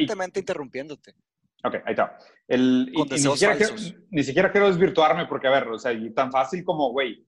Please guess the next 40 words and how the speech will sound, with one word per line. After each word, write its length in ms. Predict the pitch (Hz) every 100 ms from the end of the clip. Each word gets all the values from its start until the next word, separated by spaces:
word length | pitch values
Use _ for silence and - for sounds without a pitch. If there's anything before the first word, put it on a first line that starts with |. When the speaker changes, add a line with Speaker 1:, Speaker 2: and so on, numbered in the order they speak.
| _
Speaker 2:
¿y 100 | 117
toda 140 | 147
la 80 | 175
gente 240 | 180 180
que 100 | 180
no 180 | 156 156
puede 180 | 175 180
trabajar? 360 | 180 139 156 180 - _ _ _ _ _ _ _ _ _ _ _ _ _ _ _ _ _ _ _ _
Speaker 1:
Pues 120 | 110
es 120 | 107
que, 140 | - 135
vato, 380 | 123 - 120 - -
ahí 180 | 113
estás 180 | 117 -
hablando 200 | 160 170
de 20 |
algo 140 | 175 180
muy 160 | 156
grande, 320 | 170 127 127 196
güey. 220 | 135 120 _ _
O 100 | 120
sea, 120 | 127
es 40 | 117
Speaker 2:
Pues 100 | -
Speaker 1:
un 60 | 131
Speaker 2:
sí. 60 |
Speaker 1:
tema 260 | 180 170 180
Speaker 2:
No, 120 | 165
está, 260 | 123 139 170
no, 120 | 143 170
está 160 | -
hablando 160 | 135 170
de 40 |
tu 80 | 202
sobrino 420 | - 120 135 170 117
y 40 |
la 60 | 98
madre, 220 | 123 123 - _
como 160 | 110
que 100 | 104